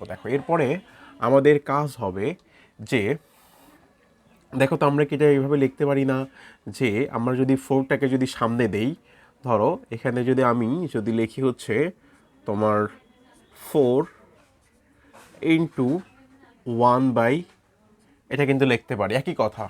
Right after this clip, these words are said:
ঠিক আছে? ফোর গুণন ওয়ান by cosec স্কয়ার, আমরা এটাকে বাইরে করে নিতে পারি। আশা করি এটা বুঝতে পারছো। এখন এটা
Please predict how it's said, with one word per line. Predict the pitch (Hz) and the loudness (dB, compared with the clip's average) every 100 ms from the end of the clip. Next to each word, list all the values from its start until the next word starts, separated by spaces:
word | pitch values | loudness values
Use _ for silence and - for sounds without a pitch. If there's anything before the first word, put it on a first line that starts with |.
| - | -8
ঠিক | 143 196 | -4 -4
আছে? | 196 113 - - - - | -4 -10 -12 -20 -20 -4
ফোর | - 175 233 285 _ _ _ _ _ _ _ _ _ _ _ _ _ _ - - 190 - 143 | 6 6 6 2 _ _ _ _ _ _ _ _ _ _ _ _ _ _ -6 0 2 2 4
গুণন | 135 135 190 226 135 | 4 6 4 0 -4
ওয়ান | 120 120 139 | 2 2 2
by | 147 185 - | 0 0 0
cosec | 117 - 143 143 - | -2 -2 -6 -8 -8
স্কয়ার, | - 175 190 | -2 0 0
আমরা | 123 123 | 0 -2
এটাকে | 135 139 117 | -2 -2 4
বাইরে | 117 123 127 | 4 4 -2
করে | 135 147 | -4 -6
নিতে | 117 95 | -6 -8
পারি। | 95 87 107 | -8 -12 -12
আশা | 107 127 | -10 -6
করি | 135 | -4
এটা | 135 139 | -2 -4
বুঝতে | 117 - 120 | -4 0 0
পারছো। | 101 - - 175 _ _ - 175 - | 0 -6 -4 -4 _ _ -4 0 2
এখন | 147 160 147 196 - _ - - - _ _ _ _ _ _ - - | 2 2 0 -6 -14 _ -20 -20 -20 _ _ _ _ _ _ -18 -4
এটা | 131 | 2